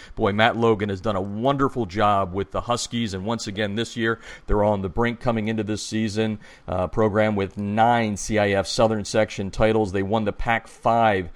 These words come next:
title last year, one of the toughest in the country to win. Advanced to, uh, the state championship game, as everybody knows out here in California. Not a true state championship bracket, but they've been to that, uh, title game five times in nine years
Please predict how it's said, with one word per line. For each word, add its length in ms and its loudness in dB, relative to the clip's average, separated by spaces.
title 300 6
last 360 4
year, 160 -2
one 140 -2
of 100 -2
the 80 -6
toughest 600 -2
in 160 -6
the 80 -6
country 540 -4
to 160 -6
win. 460 0
Advanced 540 -2
to, 280 0
uh, 140 4
the 120 -4
state 260 0
championship 720 -2
game, 300 -2
as 200 -4
everybody 380 -2
knows 240 -2
out 140 0
here 140 -2
in 60 -4
California. 480 0
Not 140 0
a 40 -4
true 340 2
state 300 0
championship 680 -2
bracket, 400 0
but 120 -6
they've 160 -4
been 200 -2
to 120 -2
that, 300 0
uh, 120 4
title 340 2
game 220 -4
five 460 4
times 440 -4
in 180 -8
nine 360 -2
years 520 -2